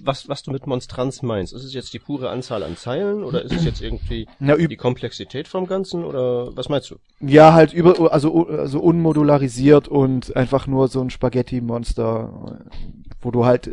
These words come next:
Speaker 2: wo du
Speaker 1: Nee,
Speaker 2: halt
Speaker 1: nee,
Speaker 2: nicht
Speaker 1: nee,
Speaker 2: mehr
Speaker 1: das, das, das, das meine ich gerade nicht, gar nicht notwendigerweise, sondern was ich halt notwendigerweise,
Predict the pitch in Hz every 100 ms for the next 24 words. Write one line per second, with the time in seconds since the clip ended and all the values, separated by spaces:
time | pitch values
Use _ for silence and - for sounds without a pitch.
0 | 120 131 135 123 330 320 240 240 214 -
1 | 185 185 - - _ _ _ _ _ -
2 | - - - - 156 - 170 160 170 180
3 | - 156 160 - 127 127 131 147 147 -
4 | - 131 120 113 127 117 104 98 101 107
5 | 120 123 120 113 120 113 113 104 110 107